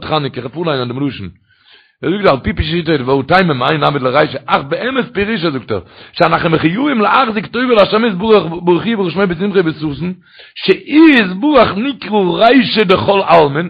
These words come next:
ער איז דער רייכע, די קורא במוידים רצון אלוהים, כשאנחנו כנסת ישראל מוידים לפניו ויתברך בהודאה שלמה, היא קורא כביכול לקבל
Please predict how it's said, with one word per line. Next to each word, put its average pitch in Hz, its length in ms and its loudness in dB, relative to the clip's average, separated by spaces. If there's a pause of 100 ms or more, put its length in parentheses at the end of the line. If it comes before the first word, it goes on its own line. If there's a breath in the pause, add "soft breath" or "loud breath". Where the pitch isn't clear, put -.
ער 185 200 -4
איז 175 80 -4
דער 160 160 0
רייכע, 139 320 -4 (480 soft breath)
די 160 100 2 (120)
קורא 302 300 2
במוידים 240 540 2
רצון 220 380 4
אלוהים, 226 280 6 (520 soft breath)
כשאנחנו 220 880 0
כנסת 226 520 -2 (180)
ישראל 233 400 2
מוידים 226 500 0
לפניו 220 420 -4
ויתברך 196 460 -2
בהודאה 180 380 2
שלמה, 147 460 2 (680 soft breath)
היא 330 360 8 (160)
קורא 302 460 6 (100)
כביכול 226 1000 2
לקבל 254 560 0